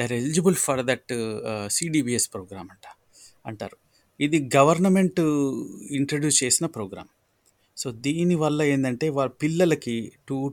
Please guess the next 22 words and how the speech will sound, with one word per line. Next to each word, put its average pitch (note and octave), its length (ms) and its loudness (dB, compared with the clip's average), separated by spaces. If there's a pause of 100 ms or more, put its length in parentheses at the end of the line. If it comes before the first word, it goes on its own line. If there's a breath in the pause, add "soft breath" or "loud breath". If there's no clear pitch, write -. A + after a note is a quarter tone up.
to C3 240 0
ఎయిటీన్ B2+ 320 -2
ఇయర్స్ A#2 320 -2
పిల్లలకి, A2+ 520 -8 (680)
ఆ, A2+ 380 -8 (100)
ఆ, A2+ 160 -6
ఇన్-, B2 320 -8
ఇన్కమ్ C#3 400 0
బేస్డ్ A#2 300 -2
వాళ్ళకి, G#2 500 -8 (600 soft breath)
ఆ, A2 600 -6 (180)
ప్రివెంటివ్, D3 840 0
ఆ, B2 240 0
డెంటల్ A#2 420 -2 (120)
చెకప్‌లు, A#2 640 -6
చిన్న A#2 240 -4
చిన్న A#2 260 -4
ఫిల్లింగ్స్ A2+ 560 -6
చేయడానికి G#2 560 -10
ఒక A2 120 -16
ఆస్కారం G2+ 480 -8
ఉంటుంది. - 240 -20